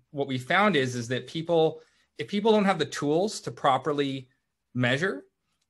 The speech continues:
uh, what's happening or measure the markets, then th-, they're not able to make informed decisions in, in the best interest of their members or their beneficiaries. So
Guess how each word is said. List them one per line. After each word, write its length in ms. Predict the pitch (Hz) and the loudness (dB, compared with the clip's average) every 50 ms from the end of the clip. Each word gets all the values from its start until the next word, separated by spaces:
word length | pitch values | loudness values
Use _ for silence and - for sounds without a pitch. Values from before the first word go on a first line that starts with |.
| _ _ - | _ _ 0
uh, 280 | 139 131 131 127 123 120 | 2 4 4 4 4 4
what's 220 | 127 143 139 139 | 4 2 2 2
happening 520 | - 175 156 170 170 202 220 240 269 277 - | 2 0 0 0 0 -2 -4 -6 -6 -6 -2
or 140 | - 143 135 | 0 0 0
measure 480 | 135 135 135 131 131 131 135 135 165 156 | 2 0 0 2 2 0 0 0 -2 -2
the 80 | 139 | 0
markets, 720 | 127 123 120 123 135 - 202 214 214 - - - - - _ _ _ _ _ _ | 0 0 2 0 0 0 -2 -4 -4 -6 -10 -12 -14 -16 _ _ _ _ _ _
then 340 | - 147 151 147 147 147 143 - _ _ _ _ _ _ _ _ | 0 2 2 2 0 -4 -8 -16 _ _ _ _ _ _ _ _
th-, 360 | - - - - 175 165 165 - | -20 -20 -20 -20 -20 -18 -8 0
they're 160 | 156 165 170 | 2 4 4
not 220 | 175 175 175 175 170 | 6 6 4 6 4
able 240 | 170 165 156 165 | 4 4 4 2
to 100 | 160 160 | 2 2
make 220 | 156 151 147 143 147 | 0 0 0 0 0
informed 420 | 147 131 127 - 135 135 131 131 | -4 -4 -2 -2 0 0 0 0
decisions 640 | 123 120 - - 131 127 127 120 107 104 - - - - _ _ | -2 -4 -4 -4 -2 -2 -2 -2 -4 -4 -6 -10 -14 -18 _ _
in, 120 | - 127 123 | -8 -8 -6
in 180 | - 139 131 | -4 -2 0
the 80 | 123 117 | 0 2
best 300 | 120 123 120 - - 131 | 2 2 0 0 -2 -4
interest 340 | 123 120 - 123 120 123 - | -4 0 0 0 0 0 -2
of 40 | 123 | -2
their 80 | 120 | 0
members 400 | 113 117 117 123 127 139 131 131 | 0 2 2 2 2 0 -2 -2
or 180 | - 139 127 123 | -2 0 0 2
their 140 | 123 117 110 | 2 2 0
beneficiaries. 760 | 113 110 107 104 - 113 113 - - 98 90 82 - - - _ - - - - _ _ _ _ _ | -2 -2 -4 -4 -6 -8 -8 -6 -8 -10 -10 -10 -12 -16 -20 _ -20 -20 -20 -20 _ _ _ _ _
So 420 | - - - 175 170 165 - - | -6 2 4 6 6 6 4 0